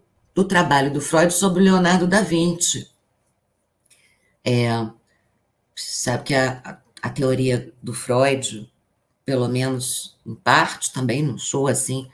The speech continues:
a, é, extrema conhecedora de toda a teoria do Freud sobre a arte, seria muita pretensão. Mas, é, a relação dele com a arte passa pela teoria da sublimação,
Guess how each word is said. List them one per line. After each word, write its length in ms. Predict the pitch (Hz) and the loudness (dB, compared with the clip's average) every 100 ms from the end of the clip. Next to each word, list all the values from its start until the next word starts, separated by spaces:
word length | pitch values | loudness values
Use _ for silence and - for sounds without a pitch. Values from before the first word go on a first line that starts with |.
| _ _ _ _ - | _ _ _ _ -8
a, 240 | 113 113 - - _ _ _ _ _ | -6 -6 -12 -20 _ _ _ _ _
é, 240 | 120 117 113 110 107 - | 0 4 2 0 -6 -14
extrema 520 | - - - 139 143 151 | -4 -2 2 4 4 4
conhecedora 920 | 160 151 151 185 175 131 151 156 139 | 4 4 4 4 4 4 4 4 0
de 160 | 135 - | -4 -4
toda 220 | 135 127 | -4 -2
a 60 | |
teoria 340 | 127 139 131 139 | -4 -4 -2 -4
do 80 | 139 | -4
Freud 320 | - 139 135 | -4 -2 -2
sobre 300 | - - 160 | -4 -2 0
a 80 | 151 | 2
arte, 240 | 127 123 | 2 -2
seria 340 | - 120 123 | -4 -4 -4
muita 240 | 123 123 127 | -4 -4 -4
pretensão. 560 | - 135 156 - 120 - - - _ | -6 -4 0 0 0 -4 -16 -20 _
Mas, 520 | 131 165 180 135 - - _ _ | 4 6 6 4 -2 -12 _ _
é, 440 | 139 143 143 139 135 - _ _ - | 0 4 4 4 -2 -14 _ _ -8
a 460 | 135 143 143 - - | -2 2 0 -2 2
relação 420 | 170 170 165 139 | 6 6 4 2
dele 200 | 139 - | 0 0
com 100 | 147 | 2
a 40 | |
arte 360 | 135 151 156 - | 2 2 -2 0
passa 280 | 175 175 185 | 2 4 2
pela 220 | 170 175 | 2 2
teoria 340 | 175 175 170 | 4 4 4
da 120 | 180 | 4
sublimação, 1080 | 180 - 185 180 190 202 - 170 160 156 156 | 6 6 6 6 8 6 4 2 2 0 -4